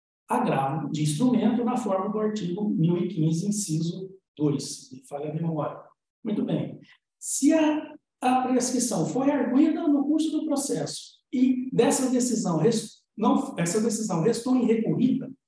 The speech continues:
a questão está preclusa. Não obstante, a sentença foi precisa em demonstrar por,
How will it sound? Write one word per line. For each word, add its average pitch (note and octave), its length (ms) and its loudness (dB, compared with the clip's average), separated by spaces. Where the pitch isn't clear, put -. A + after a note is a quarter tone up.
a G3+ 100 -4
questão A#3 380 0
está G#3+ 500 -2
preclusa. A#3 760 0
Não G#3+ 320 4
obstante, - 920 2
a G#3 320 2
sentença A#3 720 0
foi A#3+ 200 0
precisa C4 840 0
em B3+ 560 2
demonstrar A3+ 800 2
por, - 480 0